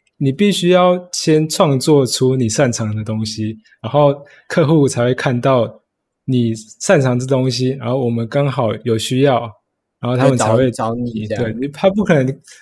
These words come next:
Speaker 1: 不知道你会这个，然后就比如说，就像是，哦，比如说不会有中世纪的奇幻风格的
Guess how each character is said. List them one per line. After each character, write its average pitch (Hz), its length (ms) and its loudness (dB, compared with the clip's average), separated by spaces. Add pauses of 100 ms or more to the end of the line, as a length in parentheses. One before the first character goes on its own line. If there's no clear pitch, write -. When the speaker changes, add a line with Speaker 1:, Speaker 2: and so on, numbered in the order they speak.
(120)
Speaker 1:
不 185 120 2
知 160 120 2
道 175 140 6
你 127 140 2
会 143 160 4
这 131 180 2
个， 117 180 0
然 110 160 -4
后 123 320 -2 (460)
就 175 160 2
比 147 120 2
如 143 100 4
说， 160 260 6
就 165 240 0
像 165 240 2
是， 156 120 -4
哦， 147 380 2 (220)
比 131 120 -2
如 127 100 2
说 143 160 4
不 139 180 0
会 147 140 6
有 117 120 2 (220)
中 127 220 0
世 127 180 0
纪 131 180 -2
的 113 140 -4 (720)
奇 120 220 -4
幻 127 260 2
风 123 220 0
格 120 120 -4
的 110 160 -2